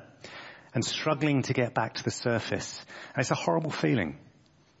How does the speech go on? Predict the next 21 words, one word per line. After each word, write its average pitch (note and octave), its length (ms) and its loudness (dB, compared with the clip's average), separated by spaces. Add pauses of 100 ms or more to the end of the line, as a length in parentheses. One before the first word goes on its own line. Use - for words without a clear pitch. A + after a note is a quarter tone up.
(260)
You B2+ 100 4
know, A#2 60 4
struggling D3+ 560 0
against B2 320 0
this - 140 -2
force, - 600 0
uh, A2 100 2 (240)
that B2 100 2
wants A#2 240 2
to - 80 2
hold A2+ 300 2
you G#2 100 2
down. F#2 460 2 (2250)
Jane, G#2 440 2
age G#2+ 200 2
fifty-five - 800 0
in A2 60 -2
this - 120 0
book, C3 220 0
who A2+ 160 2
writes, B2 420 -2